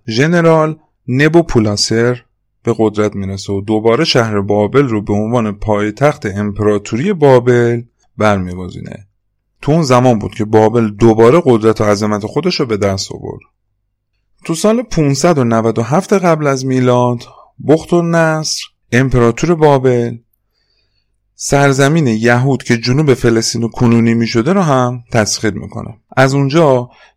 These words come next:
بسیار از اون آدمایی که توان کار داشتن و با خودش به اسارت به بابل میاره. سرزمین یهودی هم به یکی از ایالات دورافتاده امپراتوری آب بابل تبدیل می‌شه.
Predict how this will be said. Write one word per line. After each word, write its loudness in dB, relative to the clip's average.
بسیار 0
از 0
اون -4
آدمایی 0
که -6
توان 2
کار 0
داشتن -2
و -4
با 0
خودش -2
به 0
اسارت -2
به 0
بابل -2
میاره. -8
سرزمین -2
یهودی 0
هم 0
به -2
یکی -4
از 0
ایالات 0
دورافتاده 0
امپراتوری 2
آب 2
بابل 2
تبدیل -2
می‌شه. -8